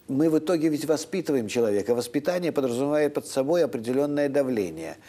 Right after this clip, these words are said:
определённое насилие. Неважно, что ты при этом объясняешь, что это для его пользы, но ты при этом, в общем-то, в-, воздействуешь на него извне. А извне — это всегда полицейская сила, насилие.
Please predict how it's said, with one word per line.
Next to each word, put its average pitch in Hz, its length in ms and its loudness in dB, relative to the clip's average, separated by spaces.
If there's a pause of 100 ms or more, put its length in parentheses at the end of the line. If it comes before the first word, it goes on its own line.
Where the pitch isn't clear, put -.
(200)
определённое 135 720 2
насилие. 127 680 -6 (340)
Неважно, 151 460 0
что - 160 -12
ты 123 100 -4
при 123 160 0
этом 117 200 -2
объясняешь, 113 560 -4
что - 120 -4
это 101 160 -4
для 104 160 -2
его 117 160 0
пользы, 92 460 -6 (380)
но 117 100 -2
ты 127 120 -2
при 156 160 0
этом, 190 300 -2
в 120 220 -4
общем-то, 156 340 -2 (180)
в-, - 320 -10
воздействуешь 123 720 -2
на 123 80 -6
него 135 440 0 (280)
извне. 131 640 0 (460)
А 123 160 0
извне — 170 420 0
это 127 140 -2
всегда 202 1300 -4 (340)
полицейская 190 640 -2
сила, 143 340 0
насилие. 123 640 -2